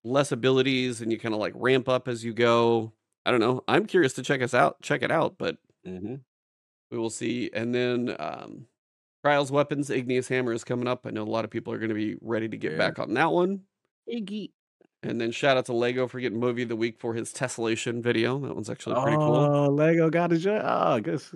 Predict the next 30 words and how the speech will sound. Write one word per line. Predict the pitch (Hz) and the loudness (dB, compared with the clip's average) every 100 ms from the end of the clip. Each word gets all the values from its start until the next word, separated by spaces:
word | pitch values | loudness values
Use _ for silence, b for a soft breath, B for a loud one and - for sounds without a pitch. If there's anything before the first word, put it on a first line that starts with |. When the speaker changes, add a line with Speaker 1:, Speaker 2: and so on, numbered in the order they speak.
| 82 | -18
Speaker 2:
salute. | - 165 143 95 | -8 -2 2 4
Speaker 1:
Yeah, | 110 | 2
being | 110 165 | 2 2
a | 175 | 2
Speaker 2:
That's | 175 | 2
Speaker 1:
fusion | 180 147 | 2 2
Speaker 2:
what's | 123 | 0
up. | 113 | -2
Speaker 1:
rifle | 113 | -2
guy, | 113 107 117 | -2 0 -2
he, | 117 120 117 b b b _ _ _ | -4 -6 -10 b b b _ _ _
that | 131 131 | 4 6
would | 131 | 6
be | 127 | 6
the | 120 | 2
one | 113 110 | 0 0
he | 117 | -2
would | 98 | -4
get | - 60 | -8 -10
it | |
on. | - 50 | -12 -16
So | - - | -16 -12
lots | - 123 135 | -4 -4 -4
of | 123 | -6
Speaker 2:
That's | 131 80 | -8 -6
Speaker 1:
Tessellation | 123 143 120 | -6 -6 -8
Speaker 2:
what's | 113 | -6
up. | |
Speaker 1:
videos. | 120 120 120 117 - - _ _ _ - | -6 -6 -6 -10 -14 -20 _ _ _ -14
Speaker 2:
Mm-hmm. | 85 92 120 | -12 -10 -10